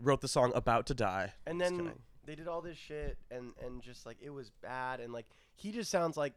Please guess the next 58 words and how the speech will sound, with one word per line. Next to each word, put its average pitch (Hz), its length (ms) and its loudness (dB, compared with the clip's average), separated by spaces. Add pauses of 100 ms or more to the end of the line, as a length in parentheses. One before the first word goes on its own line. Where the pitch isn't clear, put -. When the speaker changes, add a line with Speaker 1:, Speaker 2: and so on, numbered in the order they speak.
(140)
Speaker 2:
he 214 220 -6
sounds 185 300 2
like 151 200 2
every 147 280 -2
bad 127 540 4
Speaker 1:
He 175 60 4
might 214 160 8
be 214 60 8
a 196 40 12
Speaker 2:
toxic 139 380 6
Speaker 1:
big 160 200 10
old 143 200 10
Speaker 2:
boyfriend. 117 340 4
Speaker 1:
fuckboy. 101 360 -2
Yeah, 107 200 4
that's 123 200 0
Speaker 2:
Yeah, - 60 -10
Speaker 1:
the 147 60 2
Speaker 2:
he 139 40 6
Speaker 1:
impression 123 280 4
Speaker 2:
sounds 104 120 0
Speaker 1:
I 98 40 2
Speaker 2:
like 95 100 2
Speaker 1:
get. 95 160 -2 (540)
Speaker 2:
Amber, 226 260 -4 (100)
Amber 202 220 -8
seems 180 300 -10
so 180 180 2
cool, 175 280 4
and, 139 80 -2
like, 143 180 -2 (400)
Speaker 1:
Her 165 120 6
Speaker 2:
I - 20 12
Speaker 1:
new 208 60 12
Speaker 2:
don't 190 100 12
Speaker 1:
album 160 180 12
is 120 160 0
also 131 440 8
incredible, 104 560 0 (120)
by 95 100 0
the 185 60 4
way. 208 40 8
Speaker 2:
Publicly 220 400 -2
shaming 147 400 -6
someone, 156 200 -10
being 151 160 -4
like, 131 180 0
"You 139 100 -4
wanna 143 180 4
be 131 100 -4
famous? 131 440 -2
Fuck 117 320 -4
you," 120 200 -2
is, 110 200 -6
I 120 120 -4
think, 117 180 -4
a 98 80 -6
fuck, 110 300 -4